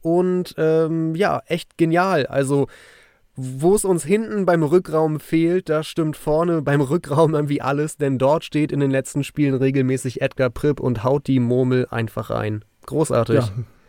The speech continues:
Speaker 2: Mit rechts, mit links, ihm vollkommen egal. Plötzlich kann er Tore schießen. Wirklich auch sehr, sehr schön. Der war ja in der Saison, wo er sich dann schwer verletzt hatte, beziehungsweise wo er,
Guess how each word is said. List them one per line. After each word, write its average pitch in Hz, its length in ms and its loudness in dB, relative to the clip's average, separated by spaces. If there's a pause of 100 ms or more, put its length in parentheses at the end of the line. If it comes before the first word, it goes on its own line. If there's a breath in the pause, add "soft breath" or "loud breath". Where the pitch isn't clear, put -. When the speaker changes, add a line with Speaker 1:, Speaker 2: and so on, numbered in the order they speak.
(180 soft breath)
Speaker 2:
Mit 139 120 -6
rechts, 165 280 -2
mit 147 140 -2
links, 170 220 0
ihm 151 100 -2
vollkommen 151 360 -2
egal. 143 280 0
Plötzlich 151 300 -4
kann 143 100 -2
er 135 80 -2
Tore 143 220 0
schießen. 123 400 -4
Wirklich 147 240 -2
auch 139 100 -2
sehr, 147 160 2
sehr 147 140 0
schön. 170 260 4
Der 143 140 2
war 143 100 2
ja 143 240 2
in 143 220 -4
der 139 200 0
Saison, 135 380 -2
wo 135 140 2
er 135 40 2
sich 127 160 -4
dann 156 140 -4
schwer 143 220 -2
verletzt - 420 -2
hatte, 160 160 0
beziehungsweise 131 560 -2
wo 131 160 0
er, 123 140 -4